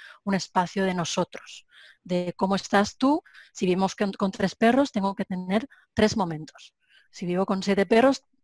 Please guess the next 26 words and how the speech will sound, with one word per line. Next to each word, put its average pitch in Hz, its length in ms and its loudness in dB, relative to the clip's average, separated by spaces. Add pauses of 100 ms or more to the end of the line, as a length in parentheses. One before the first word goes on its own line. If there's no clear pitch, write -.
pues, - 240 -14
<laughs> - 640 -12
no 208 100 6
son 208 200 2
siete 208 240 4
momentos, 240 380 4
pero 208 140 0
sí - 120 -6
que 214 100 0
tiene 208 180 0
que 196 80 0
haber 190 120 4
un 196 80 -2
momento 190 300 0
de 208 80 4
asamblea, 165 720 0 (220)
de, 180 380 -6 (260)
"Hey, 156 300 -4 (1040)
¿cómo 208 180 -2
estamos?", - 600 -14
¿vale? 202 200 0
Entonces, 190 320 0
¿qué 214 120 -2
puedes 214 220 4
hacer 185 300 0
ahí? 170 220 -2